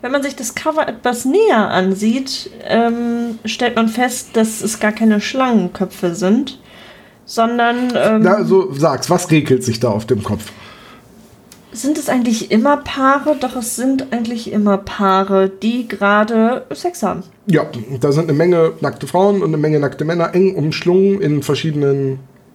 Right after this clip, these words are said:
Speaker 2: Stellungen. Und, äh,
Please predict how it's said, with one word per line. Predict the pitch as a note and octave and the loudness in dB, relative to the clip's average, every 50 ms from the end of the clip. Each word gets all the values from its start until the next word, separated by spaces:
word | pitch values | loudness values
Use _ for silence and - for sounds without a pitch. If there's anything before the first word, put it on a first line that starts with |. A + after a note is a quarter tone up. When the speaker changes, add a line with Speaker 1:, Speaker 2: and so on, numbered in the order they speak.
| _ | _
Speaker 2:
Stellungen. | - - - D3+ D#3 E3 E3 E3 E3 E3 E3 - - _ _ _ _ - - _ _ _ _ _ _ _ _ _ _ _ _ _ _ _ _ _ _ _ _ _ _ _ _ - | -12 -4 0 0 2 4 2 2 0 -2 -6 -10 -18 _ _ _ _ -20 -20 _ _ _ _ _ _ _ _ _ _ _ _ _ _ _ _ _ _ _ _ _ _ _ _ 0
Und, | - C#3+ C#3+ C#3 C#3 C3+ C3+ - - - | 2 2 2 2 0 -2 -6 -8 -10 -2
äh, | C3 B2+ B2+ B2 A#2+ A#2 | 0 0 2 2 2 2